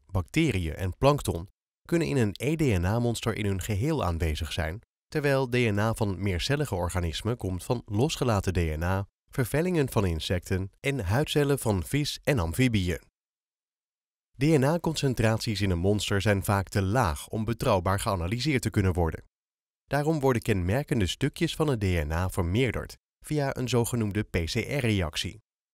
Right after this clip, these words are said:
Dit is een enzymatisch proces waarbij korte D N A-fragmentjes, de zogenoemde primers, worden gebruikt om de vermeerdering van een uniek, specifiek deel van het D N A in gang te zetten.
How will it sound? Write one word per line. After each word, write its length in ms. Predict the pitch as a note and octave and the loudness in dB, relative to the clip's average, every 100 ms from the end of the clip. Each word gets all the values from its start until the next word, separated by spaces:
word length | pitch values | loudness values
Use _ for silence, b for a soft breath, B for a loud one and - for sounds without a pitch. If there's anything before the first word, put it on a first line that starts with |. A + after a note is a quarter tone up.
| _ _ _ _ _ | _ _ _ _ _
Dit 200 | - E3+ | -4 0
is 100 | D#3+ | 2
een 160 | D3+ - | 2 0
enzymatisch 680 | C3+ G#2+ F#2 B2 F3 C3 | -4 -2 -2 -2 -2 -4
proces 680 | - F#2 D#2 F#2+ F#2+ - - | -2 -2 0 0 0 -2 -2
waarbij 340 | A2+ A2 G#2+ G2 | 0 2 2 2
korte 420 | - E3+ D#3 A#2+ | 0 0 2 0
D 60 | |
N 240 | G2+ F2 D#2+ | 0 0 0
A-fragmentjes, 880 | G2+ G#2+ G#2+ E2+ F2+ E2+ C3 D3+ - _ | 0 0 -2 0 -2 -2 -4 -6 -8 _
de 100 | F2+ | -4
zogenoemde 640 | F2+ D#2+ F2 F2 E2+ F2+ - | 0 0 -2 -2 -2 -4 -4
primers, 640 | - B2+ A#2+ D#2+ D#2 - - _ _ _ | 0 2 2 0 -6 -10 -14 _ _ _
worden 200 | D3 D#3 | 0 0
gebruikt 500 | A#2 G2+ A2 C#3+ - - | -2 0 0 0 -4 -4
om 180 | B2+ | -2
de 60 | G#2+ | -2
vermeerdering 720 | - F2+ G#2+ D#3+ C#3 B2+ C#3 | -2 -2 0 0 0 -2 0
van 100 | A2+ | 0
een 180 | F#2+ F#2+ | 0 0
uniek, 380 | F2+ A2+ - - - | 0 0 -2 -8 -12
specifiek 720 | - A#2 G2 E2+ - - G#2+ | -4 -2 0 -2 -4 -4 0
deel 240 | A2 A2+ | 2 2
van 120 | B2 | 0
het 140 | A#2 A#2 | 0 2
D 40 | |
N 260 | A#2 A#2 G#2+ | 2 2 0
A 180 | D2+ | -2
in 160 | F#2+ C3 | -2 -2
gang 220 | A#2+ G2 | 0 0
te 100 | G2 | 0
zetten. 360 | - E2+ - | -2 -2 -4